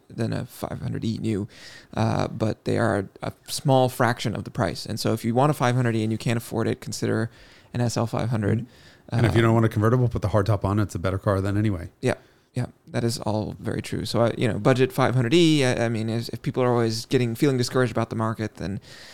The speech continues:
Speaker 1: that's a place to look if you think you might like a V eight
Speaker 2: Yeah.
Speaker 1: automatic thing, which is,
Speaker 2: But I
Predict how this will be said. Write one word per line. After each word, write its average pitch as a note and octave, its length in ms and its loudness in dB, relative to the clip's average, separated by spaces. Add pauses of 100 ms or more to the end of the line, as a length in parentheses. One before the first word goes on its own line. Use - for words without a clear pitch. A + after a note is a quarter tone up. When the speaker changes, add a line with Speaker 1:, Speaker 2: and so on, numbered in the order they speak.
(140)
Speaker 1:
that's C3 180 0
a - 20 -6
place A#2+ 200 0
to B2 100 -4
look G#2+ 220 -2
if - 80 -16
you A2 80 -8
think - 180 -8
you - 60 -6
might G2 200 -4
like - 300 -8 (140)
a - 60 -6
V - 260 -4
eight G2+ 100 -2
Speaker 2:
Yeah. F2+ 80 -10
Speaker 1:
automatic G2 480 -4
thing, F#2+ 320 -6
which G#2+ 140 -6
is, A2 180 -6 (800)
Speaker 2:
But F3 100 2
I - 20 8